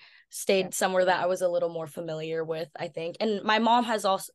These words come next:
Speaker 1: also has property and lives in California, so it's really convenient for her because she's able to come to a lot of our home meets because she's, um,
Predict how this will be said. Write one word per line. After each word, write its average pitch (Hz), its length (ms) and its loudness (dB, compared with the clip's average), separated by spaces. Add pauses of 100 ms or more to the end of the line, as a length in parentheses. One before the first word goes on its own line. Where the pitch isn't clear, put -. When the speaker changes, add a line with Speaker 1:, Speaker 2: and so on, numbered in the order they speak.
Speaker 1:
also 196 280 2
has 185 120 -4
property 175 500 -6
and 175 120 -6
lives 170 180 -2
in 165 100 -8
California, 165 800 -8 (360)
so 214 160 2
it's 202 120 0
really 196 200 2
convenient 185 540 -8
for 185 100 -6
her 175 380 0 (300)
because 185 400 0 (180)
she's 214 300 0
able 190 220 2
to 190 60 -2
come 175 220 -6
to 190 120 -4
a 180 40 0
lot 170 180 0
of 170 160 -2 (140)
our 170 120 2
home 175 280 -4
meets 160 400 -8
because 185 240 -6
she's, 165 300 -8 (100)
um, 160 320 -6